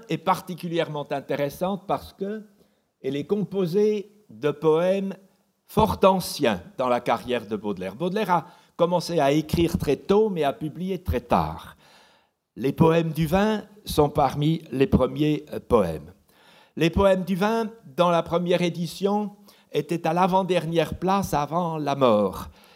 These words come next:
Et puis, dans la deuxième édition, il a fait remonter cette section pour la placer au milieu du recueil après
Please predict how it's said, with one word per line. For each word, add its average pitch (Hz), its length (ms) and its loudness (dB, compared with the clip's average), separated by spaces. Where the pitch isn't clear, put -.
Et 139 120 0
puis, 214 480 -4
dans 139 180 -4
la 135 120 0
deuxième 165 440 -2
édition, 160 460 -8
il 165 120 -8
a 147 80 -6
fait 160 180 -10
remonter 190 680 -4
cette 147 280 -4
section 139 640 -4
pour 120 160 -2
la 120 100 2
placer 123 460 -2
au 120 80 -2
milieu 123 320 -8
du 127 120 -10
recueil 123 420 -6
après 151 420 -6